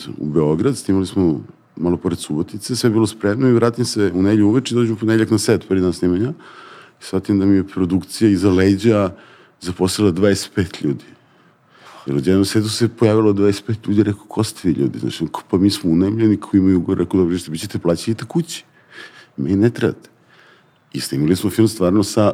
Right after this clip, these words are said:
osmoro ljudi, ovaj, produkcija je morala plati ove koji su angažovali, jer su mislili da da, da, da neću moći sa osmoro ljudi, znaš. I, i druga anegdota je bila,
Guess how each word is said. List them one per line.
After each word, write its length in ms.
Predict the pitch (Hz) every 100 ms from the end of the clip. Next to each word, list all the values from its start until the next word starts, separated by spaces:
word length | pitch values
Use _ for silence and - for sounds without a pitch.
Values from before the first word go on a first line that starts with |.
| -
osmoro 520 | 71 87 - 107 90
ljudi, 640 | 82 80 73 101 139 147 - - -
ovaj, 720 | 85 82 82 76 85 80 78 80 78 73 64
produkcija 400 | 67 73 - 110
je 60 | 90
morala 320 | 95 104 92
plati 400 | - 101 95 90
ove 160 | 85
koji 180 | 85 90
su 120 | - 76
angažovali, 580 | 71 80 98 107 135 151
jer 160 | 120
su 360 | - - - 104
mislili 520 | 101 98 - 113 101
da 260 | 95 92 87 - - - - -
da, 460 | 71 82 78 73 73
da, 220 | 65 78 76 71 69 67
da 180 | 76 90
neću 340 | 101 - 98
moći 300 | 92 80 82
sa 160 | - 73
osmoro 300 | - 67 64
ljudi, 240 | 50 - -
znaš. 220 | - - - - - - _ _ _ -
I, 240 | 69 71 78
i 140 | 71
druga 300 | 64 85 101
anegdota 520 | 104 92 98 107 120
je 40 | 98
bila, 500 | 85 104 123 120